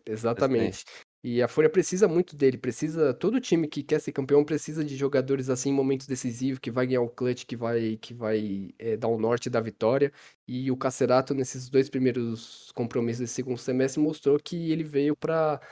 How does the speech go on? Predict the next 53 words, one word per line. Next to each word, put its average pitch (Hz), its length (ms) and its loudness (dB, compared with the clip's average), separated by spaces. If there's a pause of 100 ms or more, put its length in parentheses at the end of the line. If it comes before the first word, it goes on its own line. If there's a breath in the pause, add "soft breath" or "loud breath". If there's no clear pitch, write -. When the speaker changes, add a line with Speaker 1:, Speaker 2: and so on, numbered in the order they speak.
(240 soft breath)
Speaker 1:
talvez 135 340 2
ter - 120 -2
o 139 60 4
melhor 131 260 2
semestre 127 400 -2
com 139 60 -2
a - 20 -8
camisa 131 280 -2
da 131 120 0
Fúria 143 400 -2
e 143 60 4
o 143 60 2
melhor 131 280 2
semestre 127 480 -4
pro, 131 340 -2
de 120 100 -6
um 123 80 0
jogador 123 400 0
brasileiro 127 520 0
desde 120 640 -2
Coldzera, 120 500 -2
Fallen, 110 460 -2
et 110 80 -12
cetera. 104 340 -4 (460 soft breath)
Então, 123 600 -2
eu 120 140 4
acho 120 220 2
que 127 120 4
a, 117 360 10 (160)
a, 101 600 0
a - 40 -4
Fúria 180 240 2
não 208 60 2
tem 202 160 2
como, 139 260 2
né? 117 220 6
Se - 100 -4
não 110 100 -2
passar 113 300 4
é 110 60 8
crise, 131 400 2
mas 143 260 4
eu 123 100 2
acho 120 140 2
que - 80 -2
ela 123 60 4
vai 127 120 4
passar 117 380 0
e 127 160 2
até 113 180 0
com 127 140 -4
certa - 340 -4
tranquilidade. - 1000 -2